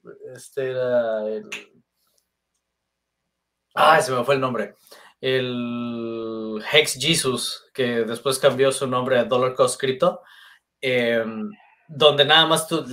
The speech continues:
donde ahí le preguntaba, "¿Y tú crees que es, eh, que Hex es mejor que Bitcoin?". Y el otro así como que, "Eh, sí, sí, más o menos". O sea, el, ya ahorita,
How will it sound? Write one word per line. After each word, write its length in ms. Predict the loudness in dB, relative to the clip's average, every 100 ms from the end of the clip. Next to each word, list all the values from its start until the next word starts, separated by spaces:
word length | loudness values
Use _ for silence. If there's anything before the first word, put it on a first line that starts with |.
| 4
donde 240 | 6 8
ahí 80 | 8
le 100 | 6
preguntaba, 440 | 2 0 2 4 4
"¿Y 60 |
tú 120 | 0
crees 200 | -2 -2
que 80 | 0
es, 380 | 0 -2 -8 -4
eh, 240 | -2 -2 -2
que 140 | -6
Hex 380 | 0 0 0 -2
es 220 | -4 -4
mejor 260 | -4 -2 0
que 120 | 2
Bitcoin?". 440 | 0 2 4 4 4
Y 60 |
el 60 | 0
otro 140 | 0
así 120 | -2
como 180 | -2 -2
que, 520 | 0 0 2 2 2
"Eh, 40 | 0
sí, 440 | -2 -6 -2 -4
sí, 280 | -4 -2 0
más 200 | 0 -4
o 60 | -2
menos". 340 | -2 0 -4 -6 -20 _ _ _
O 100 | -8
sea, 180 | -2 0
el, 300 | 0 -6 -12 -8
ya 420 | 2 4 4 4
ahorita, 720 | 4 2 0 2 2 0